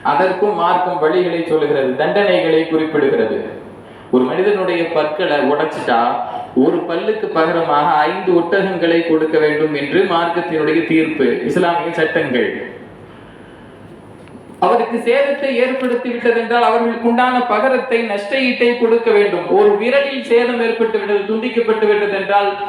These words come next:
பத்து ஒட்டகைகள் கொடுக்க வேண்டும் என்று மார்க்கம் சொல்லுகிறது. இவைகளெல்லாம் நாம் விளையாட்டாக எடுத்துக்கொள்வதல்லவே.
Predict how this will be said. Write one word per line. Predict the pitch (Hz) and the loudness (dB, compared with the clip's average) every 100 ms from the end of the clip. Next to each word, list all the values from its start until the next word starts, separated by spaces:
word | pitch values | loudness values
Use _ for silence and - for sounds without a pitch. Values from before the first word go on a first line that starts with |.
| 202 | 0
பத்து | 190 - 233 | 0 2 2
ஒட்டகைகள் | 220 - 277 269 262 254 - | 2 2 0 2 0 -2 0
கொடுக்க | 220 220 220 | 0 0 0
வேண்டும் | 214 214 202 | 0 -2 -4
என்று | 190 | -4
மார்க்கம் | 202 185 - - | -2 -2 -2 -6
சொல்லுகிறது. | - 151 135 120 - - - - - - - - - | -2 0 2 0 -2 -8 -12 -16 -18 -20 -20 -12 -2
இவைகளெல்லாம் | 156 202 247 262 254 277 277 | 2 2 2 0 -2 -2 -2
நாம் | 254 233 202 | -4 -4 -4
விளையாட்டாக | 220 262 294 294 262 247 233 | -4 -2 -4 -4 -2 -2 0
எடுத்துக்கொள்வதல்லவே. | 220 220 240 208 185 180 - - - 117 | 0 0 2 2 2 2 0 0 0 -2